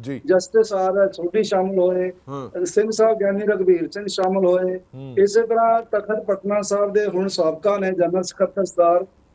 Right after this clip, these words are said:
Speaker 2: ਚਰਨਜੀਤ ਸਿੰਘ ਸਲੂਜਾ ਸ਼ਾਮਲ ਹੋਏ।
Speaker 1: ਹੂੰ।
Speaker 2: ਉਹਨਾਂ ਸਾਰਿਆਂ ਨੇ ਨੌ ਮਹੀਨੇ ਬਾਰੀਕੀ ਨਾਲ ਪੜਤਾਲ ਕੀਤੀ।
Speaker 1: ਹੂੰ।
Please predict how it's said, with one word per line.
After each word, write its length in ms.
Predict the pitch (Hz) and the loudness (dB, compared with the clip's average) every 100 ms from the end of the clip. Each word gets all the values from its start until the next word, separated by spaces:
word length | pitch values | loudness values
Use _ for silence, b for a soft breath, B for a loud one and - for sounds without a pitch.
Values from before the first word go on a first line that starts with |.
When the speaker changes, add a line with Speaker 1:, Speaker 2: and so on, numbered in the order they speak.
| _ | _
Speaker 2:
ਚਰਨਜੀਤ 420 | 185 196 190 190 | 0 2 0 -2
ਸਿੰਘ 180 | 185 208 | -2 -6
ਸਲੂਜਾ 480 | 196 175 160 151 190 | -4 -2 0 2 2
ਸ਼ਾਮਲ 360 | 190 190 190 190 | 2 -2 0 4
ਹੋਏ। 260 | 180 180 | 4 4
Speaker 1:
ਹੂੰ। 360 | 180 _ - 131 | -2 _ -8 -2
Speaker 2:
ਉਹਨਾਂ 220 | 233 262 | 2 0
ਸਾਰਿਆਂ 480 | 262 208 208 233 262 | 0 -2 0 2 4
ਨੇ 120 | 277 | 4
ਨੌ 440 | 220 208 226 269 | 2 0 2 4
ਮਹੀਨੇ 400 | 269 247 214 233 | 4 2 2 0
ਬਾਰੀਕੀ 560 | 247 185 202 202 220 285 | -2 0 0 2 0 2
ਨਾਲ 220 | 294 285 | 4 4
ਪੜਤਾਲ 460 | 269 226 208 180 160 | 2 -4 -4 -4 -4
ਕੀਤੀ। 560 | 151 - _ _ - | -10 -14 _ _ -18
Speaker 1:
ਹੂੰ। 240 | 135 127 | -16 -16